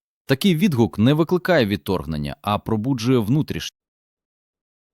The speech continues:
Ти показуєш, що бачиш його суть за пеленою невдач, говорячи:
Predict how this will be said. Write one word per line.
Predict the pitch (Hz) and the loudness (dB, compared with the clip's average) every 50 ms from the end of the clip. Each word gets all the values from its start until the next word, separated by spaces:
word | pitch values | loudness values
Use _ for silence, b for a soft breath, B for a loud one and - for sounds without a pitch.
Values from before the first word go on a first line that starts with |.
| _ _ _ _ _ _ - | _ _ _ _ _ _ 0
Ти | 220 226 | 0 0
показуєш, | 220 - 190 165 - - 185 190 175 143 147 151 147 135 120 - - | 2 4 2 2 2 4 2 2 4 4 4 4 4 4 4 0 0
що | - 139 123 | 2 2 2
бачиш | 101 95 98 147 156 143 - 143 123 - - | 2 2 2 2 2 2 0 -2 -2 -2 0
його | 127 120 107 117 110 | 0 2 2 0 -2
суть | - - - 156 151 113 | -2 0 0 0 0 2
за | 101 123 120 | 2 0 0
пеленою | - - 120 120 123 123 127 123 123 123 | 0 2 2 2 4 4 4 4 4 4
невдач, | 123 131 127 127 123 117 98 73 67 - - | 4 4 2 0 0 2 2 2 0 -4 -8
говорячи: | 76 90 95 101 110 113 110 104 - - 117 104 | -6 -4 -2 2 2 2 2 0 0 2 0 0